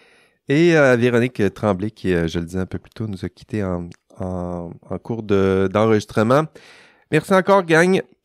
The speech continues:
Euh, merci pour votre, euh, votre engagement indéfectible, euh, généreux.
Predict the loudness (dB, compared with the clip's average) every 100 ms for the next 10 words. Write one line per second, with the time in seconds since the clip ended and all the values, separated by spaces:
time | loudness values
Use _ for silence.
0 | 0 2 4 4 4 2 0 -4 -4 -2
1 | 0 2 0 -4 0 2 4 4 2 2
2 | 0 -4 -2 -2 -2 -2 0 2 2 2
3 | 0 0 0 0 -2 -4 -8 -12 -4 -2
4 | 0 0 0 2 0 0 0 0 2 2
5 | 2 0